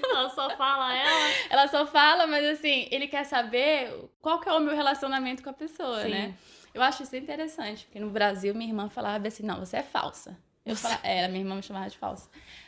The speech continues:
Speaker 2: Eu falei, "Mas, mas como?" Ela falou que é impossível uma pessoa ter tanto amigo igual você, e você, tipo, aquela pessoa mesmo, você suporta, não sei o quê,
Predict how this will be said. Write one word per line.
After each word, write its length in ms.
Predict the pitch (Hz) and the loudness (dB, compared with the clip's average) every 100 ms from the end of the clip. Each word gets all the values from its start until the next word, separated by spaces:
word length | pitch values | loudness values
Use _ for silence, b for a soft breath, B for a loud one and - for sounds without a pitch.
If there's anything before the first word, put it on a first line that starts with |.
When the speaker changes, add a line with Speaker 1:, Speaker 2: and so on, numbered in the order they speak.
| B | B
Speaker 2:
Eu 60 | 240 | -4
falei, 140 | 254 | -2
"Mas, 140 | 240 285 | 0 0
mas 160 | 311 | 0
como?" 160 | 302 254 | 0 -2
Ela 100 | 240 | -2
falou 160 | 233 | -4
que 140 | 226 247 | -6 -6
é 80 | 226 | -6
impossível 720 | 240 285 330 - 254 233 233 | -6 -6 -6 -4 -6 -6 -4
uma 80 | 233 | -6
pessoa 420 | 233 226 220 214 | -6 -6 -4 -4
ter 280 | 214 233 220 - | -4 -8 -10 -8
tanto 260 | 226 247 | -8 -4
amigo 440 | 294 262 220 220 240 | -4 -2 -2 -2 -4
igual 180 | 240 214 | -4 -4
você, 540 | 226 226 190 180 - b b b b - | -6 -8 -6 -6 -8 b b b b -10
e 760 | 233 226 226 226 220 214 208 - | -6 -4 -2 0 0 -2 -4 -8
você, 640 | 196 226 226 240 226 220 214 | -8 -6 -2 0 2 0 -2
tipo, 200 | - 220 | -6 -8
aquela 240 | 220 240 | -2 0
pessoa 360 | 240 240 - 226 | 2 0 -4 -4
mesmo, 180 | 226 214 | -4 -6
você 100 | 220 | -8
suporta, 520 | 214 220 196 196 202 | -10 -8 -2 -2 -2
não 60 | 202 | -8
sei 140 | 202 | -8
o 40 | 208 | -8
quê, 240 | 214 - | -8 -10